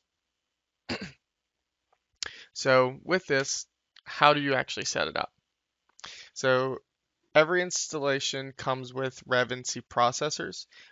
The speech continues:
Um, this is gonna be located in the S N data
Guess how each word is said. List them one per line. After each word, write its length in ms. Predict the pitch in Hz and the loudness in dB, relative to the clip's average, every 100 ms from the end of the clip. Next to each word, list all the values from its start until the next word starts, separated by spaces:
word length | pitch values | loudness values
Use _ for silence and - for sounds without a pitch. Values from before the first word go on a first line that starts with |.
| - | 2
Um, 300 | 117 117 113 | 4 4 0
this 240 | 120 - | -6 -8
is 80 | 143 | -6
gonna 200 | 156 156 | -4 -4
be 140 | 151 | -4
located 760 | 123 117 117 - 120 117 117 - | -4 -4 -6 -2 -2 0 -4 -6
in 360 | 120 117 117 117 | -4 -2 -2 -4
the 120 | 117 - | -6 -2
S 220 | 127 - | -2 -2
N 160 | 127 117 | -8 -2
data 480 | 120 123 127 131 | 0 2 0 -4